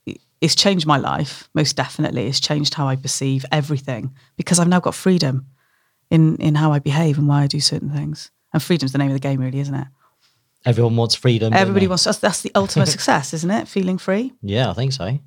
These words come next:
Speaker 1: Yeah.
Speaker 2: Definitely one of them. So you're doing lots of coaching now. What, what are the main things that keeps people from moving forward and holding people back?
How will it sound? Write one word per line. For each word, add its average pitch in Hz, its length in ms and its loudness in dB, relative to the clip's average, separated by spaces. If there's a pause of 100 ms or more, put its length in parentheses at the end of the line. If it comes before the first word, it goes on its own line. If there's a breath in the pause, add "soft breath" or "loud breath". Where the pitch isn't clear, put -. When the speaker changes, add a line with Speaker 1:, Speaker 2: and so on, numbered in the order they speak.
(120)
Speaker 1:
Yeah. 196 320 -2
Speaker 2:
Definitely 117 320 -4
one 107 160 -2
of 95 80 -4
them. 98 260 -8 (600)
So - 120 0
you're 170 80 6
doing 185 220 4
lots 156 180 2
of 135 80 -12
coaching 160 380 0
now. 101 120 -4
What, 147 300 -2 (220)
what 170 180 0
are 185 40 2
the 180 100 2
main 170 320 4
things 139 380 0
that 113 240 -4 (120)
keeps - 540 -4
people 113 680 0 (720)
from 117 220 2
moving 110 280 2
forward 107 380 0
and 95 300 -4 (720)
holding 110 380 2
people 110 260 -4
back? - 380 -2